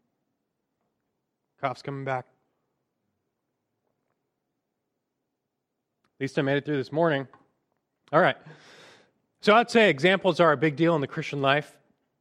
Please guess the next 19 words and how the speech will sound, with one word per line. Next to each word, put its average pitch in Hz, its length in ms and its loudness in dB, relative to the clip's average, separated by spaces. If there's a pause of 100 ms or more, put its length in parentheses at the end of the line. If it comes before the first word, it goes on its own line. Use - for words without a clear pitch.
(460)
namely 143 320 2
the 127 80 -2
example 131 400 -4
of 104 220 -10
God 139 180 0
the 117 60 -14
Father, 147 360 0
God 135 240 -2
the 120 100 -10
Son. 147 420 -4 (3000)
But 160 80 2
that's 208 180 2
not 220 160 4
all. 190 220 4
There 190 160 4
are, 175 140 4
not 190 220 2
only 202 260 2
are 175 340 2